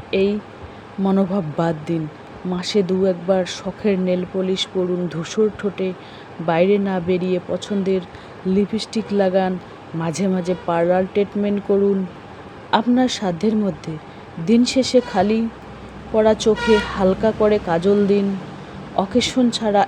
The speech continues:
এক আধ দিন পাটভাঙ্গা শাড়ি পরুন, ক্ষতি কী? অত হিসাব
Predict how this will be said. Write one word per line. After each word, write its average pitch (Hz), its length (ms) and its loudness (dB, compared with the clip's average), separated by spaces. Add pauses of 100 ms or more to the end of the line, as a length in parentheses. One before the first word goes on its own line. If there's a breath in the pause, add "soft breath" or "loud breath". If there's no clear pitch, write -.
এক 196 200 0 (200)
আধ 190 160 2 (120)
দিন 196 260 0 (300)
পাটভাঙ্গা 190 600 0
শাড়ি 180 480 -4
পরুন, 190 360 2 (420)
ক্ষতি 262 300 4
কী? 170 220 -2 (540)
অত 175 240 0
হিসাব 196 440 2